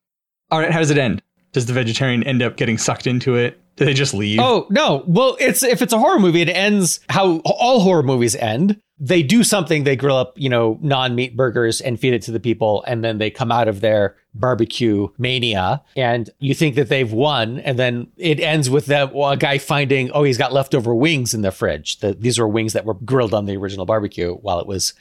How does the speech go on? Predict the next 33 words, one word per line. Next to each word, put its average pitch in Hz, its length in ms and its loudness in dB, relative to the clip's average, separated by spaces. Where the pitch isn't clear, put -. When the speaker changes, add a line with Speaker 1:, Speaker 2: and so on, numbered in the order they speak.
Speaker 2:
pod 131 280 -2
peopling 95 640 -4
people. 135 340 -4
Speaker 1:
Right. 85 360 -6
Speaker 2:
And 202 120 0
if 165 120 0
you 202 80 2
established 190 480 2
earlier 190 340 2
that 143 200 0
even 151 260 2
leftovers 131 500 0
cause 113 220 0
people 113 240 -2
to 101 80 -4
still 110 160 -8
be 98 100 -4
pod 107 260 -2
peopled. 87 300 -8
Speaker 1:
Right, 156 160 2
it's 147 120 0
just - 240 0
food 139 300 2
that, 123 160 0
or 131 100 2
meat 123 320 0
that 117 120 0
was 123 120 -4
grilled 120 240 0
on 110 160 0
that 107 180 -2
grill. 107 400 -4
Speaker 2:
Right. 117 380 -4